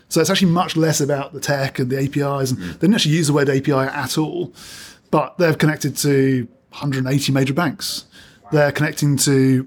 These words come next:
Speaker 1: every hospital in China, so they can offer people access to local health services, because that's a major pain point for customers.
Speaker 2: Mm.
Speaker 1: And I think the mindset around that of focus on the use case, the customer pain point,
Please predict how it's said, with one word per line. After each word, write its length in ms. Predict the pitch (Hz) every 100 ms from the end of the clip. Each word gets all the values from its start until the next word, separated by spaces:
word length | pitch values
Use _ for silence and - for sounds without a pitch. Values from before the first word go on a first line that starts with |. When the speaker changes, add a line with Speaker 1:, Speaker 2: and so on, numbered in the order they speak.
| _ -
Speaker 1:
every 440 | 165 151 160 143
hospital 480 | 131 147 - 151 139
in 80 | 127
China, 440 | 151 156 175 - - - _
so 140 | -
they 60 | 147
can 300 | 147 143 147
offer 200 | 165 147
people 300 | 139 147 143
access 320 | 135 131 139 135
to 200 | 147 135
local 240 | 147 143
health 220 | 123 165 160
services, 580 | 143 123 - 151 143 - - - _ -
because 280 | 156 160
that's 200 | 170 160
a 40 | 165
major 200 | 160 156
pain 220 | 165 170
point 160 | 151 143
for 80 |
customers. 480 | - 180 - - -
Speaker 2:
Mm. 240 | - 98 87 _
Speaker 1:
And 100 | 160
I 40 | 170
think 80 |
the 80 | 202
mindset 420 | 170 175 202 226
around 280 | 196 214 233
that 180 | 240 247
of 240 | 139 - - _
focus 280 | - 160 165
on 60 |
the 80 | 156
use 240 | 131 165 -
case, 380 | - 180 160
the 80 | 143
customer 360 | 131 156 - 131
pain 300 | - 160 170
point, 280 | 220 247